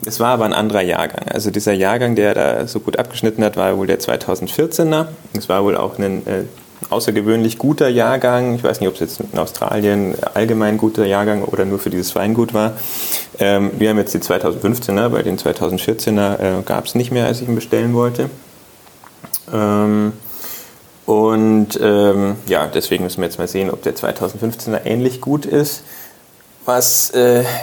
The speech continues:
mir sonst noch, äh, in Erinnerung geblieben ist von dem Weingut, ähm, der Weinmacher, Winzer von diesem Weingut, der heißt Matt Thompson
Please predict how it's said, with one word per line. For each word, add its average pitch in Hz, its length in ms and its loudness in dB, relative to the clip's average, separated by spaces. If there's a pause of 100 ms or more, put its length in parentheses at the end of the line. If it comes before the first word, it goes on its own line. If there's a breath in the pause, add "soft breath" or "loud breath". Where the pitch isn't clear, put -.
(120)
mir 113 220 2
sonst 151 380 -4
noch, 139 320 0
äh, 127 280 2
in 131 180 -4
Erinnerung 151 460 -2
geblieben 139 380 -4
ist 127 140 -4
von 120 180 -2
dem 113 160 0
Weingut, 151 680 0
ähm, 117 340 2
der - 480 2
Weinmacher, 120 1160 0
Winzer 123 540 2
von 113 180 -2
diesem 113 220 -2
Weingut, 120 520 -2
der 113 100 2
heißt 101 280 -2
Matt 104 220 -2
Thompson 127 460 -4